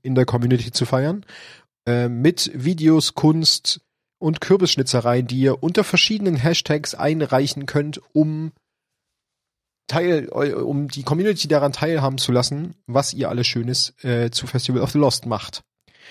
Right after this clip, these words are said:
Dann sehen wir noch einmal die Hardware-Belohnung <laughs> in Form von T-Shirts und Pins, die wir abstauben können bei der Bücherwurm eins Event-Herausforderung dieses Jahr. Genau.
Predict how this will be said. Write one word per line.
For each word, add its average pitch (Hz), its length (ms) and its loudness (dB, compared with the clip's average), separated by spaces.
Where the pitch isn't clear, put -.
Dann 185 120 2
sehen 190 140 4
wir 190 60 4
noch 170 100 4
einmal 156 240 2
die 135 300 2
Hardware-Belohnung 135 1600 2
<laughs> - 120 -10
in 139 120 -4
Form 143 240 0
von 139 160 -4
T-Shirts 165 380 -2
und 131 180 -12
Pins, 185 420 0
die 131 160 -6
wir 131 160 -2
abstauben 127 500 0
können 135 340 -2
bei 120 220 4
der 117 200 2
Bücherwurm 117 480 -2
eins 139 260 -6
Event-Herausforderung 110 880 -2
dieses 113 260 -6
Jahr. 170 220 0
Genau. 147 260 0